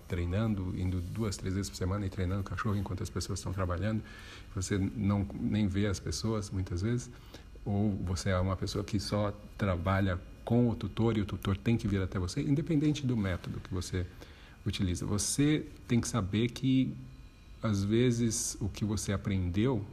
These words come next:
não necessariamente se encaixa no que aquele cão precisa, que aquela família precisa. Isso porque existem formas diferentes de treinar cães, porque existem propósitos diferentes.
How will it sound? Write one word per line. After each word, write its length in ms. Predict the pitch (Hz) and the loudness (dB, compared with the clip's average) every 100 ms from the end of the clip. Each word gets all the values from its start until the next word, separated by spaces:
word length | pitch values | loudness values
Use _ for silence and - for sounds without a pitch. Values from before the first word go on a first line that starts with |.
| - | -4
não 160 | 107 120 | 0 0
necessariamente 480 | 110 - 95 104 - | 0 -2 0 -2 -2
se 100 | 104 | -4
encaixa 460 | 98 98 95 - | -2 -2 -2 -4
no 160 | 113 107 | -6 -6
que 240 | - 107 | 0 0
aquele 440 | 104 107 101 107 - - - - - - - | 0 0 0 0 -4 -10 -16 -16 -18 -18 -6
cão 260 | - 104 107 | 2 4 4
precisa, 500 | 104 101 - 104 107 | 2 0 2 2 0
que 220 | - - | -2 0
aquela 320 | 90 - 92 | 0 2 0
família 360 | 92 95 95 98 | 2 0 0 0
precisa. 460 | 113 95 101 107 104 - | 0 -2 -2 -4 -6 0
Isso 180 | 127 - | 0 0
porque 240 | 135 - | -2 0
existem 420 | 90 117 - 131 | 0 0 2 2
formas 800 | 127 - - 120 127 123 120 107 | 2 -2 2 4 4 4 2 0
diferentes 640 | - 107 92 95 98 - | -2 0 0 0 -2 -2
de 120 | 95 90 | -4 -2
treinar 420 | 90 85 85 90 | -2 -2 -2 -4
cães, 400 | - 95 120 127 - - - - - - - - - - | -4 -2 -2 -4 -10 -16 -16 -16 -18 -20 -20 -20 -20 0
porque 260 | - 120 110 | 2 4 2
existem 560 | 98 92 - 113 107 - - - | 2 0 2 2 2 -2 -12 -4
propósitos 760 | 107 104 107 101 98 - 101 92 | -2 0 2 2 2 0 -2 -2
diferentes. 640 | 92 104 85 - - - | -2 -2 -2 -4 -8 -12